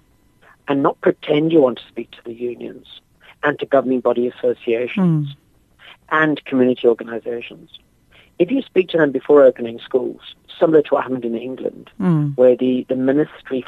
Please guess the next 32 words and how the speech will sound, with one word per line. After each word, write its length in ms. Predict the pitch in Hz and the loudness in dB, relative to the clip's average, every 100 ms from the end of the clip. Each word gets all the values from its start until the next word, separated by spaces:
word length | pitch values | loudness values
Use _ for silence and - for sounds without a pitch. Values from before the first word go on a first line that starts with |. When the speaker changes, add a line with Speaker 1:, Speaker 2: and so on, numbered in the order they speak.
| - | 0
Speaker 1:
for 180 | 170 175 139 | 4 4 4
Education 840 | 123 110 - 104 107 - 104 - _ _ _ _ _ - | 0 -2 -6 -6 -6 -10 -14 -16 _ _ _ _ _ -12
spoke 300 | - 156 156 | 2 4 4
to 120 | - | -2
the 80 | 123 | -4
unions 400 | 117 113 117 120 | -2 -2 -4 -6
and 120 | 117 | -4
the 60 | 113 | -4
unions 500 | 113 139 156 135 127 - | 0 0 0 0 -2 0
gave 200 | 120 120 | 2 2
them 120 | 117 | -4
good 180 | 131 139 | 0 0
advice 340 | 143 117 113 - | 2 0 -2 -4
and 120 | 131 | -4
they 80 | 135 | -4
actually 400 | 190 220 - 120 | -4 -4 0 0
listened 340 | 107 - 110 110 | 2 -2 -4 -10
and 100 | 107 | -8
said, 140 | 110 127 | -8 -2
"Right, 140 | 123 | -4
we're 60 | 123 | -4
not 100 | 131 | -6
gonna 160 | 120 110 | -2 -2
open 200 | 107 107 | -4 -8
up 100 | - | -16
schools 260 | - 107 110 | -8 -8 -8
until 240 | 104 113 | -8 -8
after 220 | 107 - - | -8 -12 -18
the 100 | 107 | -16
summer 200 | 110 110 | -14 -10
break." 300 | - 131 - _ - | -4 -4 -6 _ -4
Speaker 2:
Mm. 380 | 233 240 147 | 0 2 2